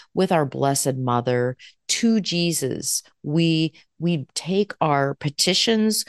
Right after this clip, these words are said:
we take our greatest needs, we take our joys, we take our sufferings to the Father. "There am I in the midst of them."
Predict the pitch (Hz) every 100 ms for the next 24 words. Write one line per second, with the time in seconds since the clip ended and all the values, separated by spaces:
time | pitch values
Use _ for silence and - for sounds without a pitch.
0 | - - 160 - 165 147 131 123 127 123
1 | 117 117 - 147 160 180 190 190 190 -
2 | - _ 156 - 156 139 120 117 120 -
3 | 180 202 202 202 202 - - - 156 -
4 | 143 - 117 - 190 180 - 170 160 165
5 | - - _ - 156 143 135 113 104 98
6 | 107 104 107 _ _ _ _ _ _ _
7 | _ _ _ _ 110 110 131 151 160 165
8 | - 135 - 110 107 107 113 127 - _
9 | - 139 117 113 117 - 113 113 110 104
10 | 104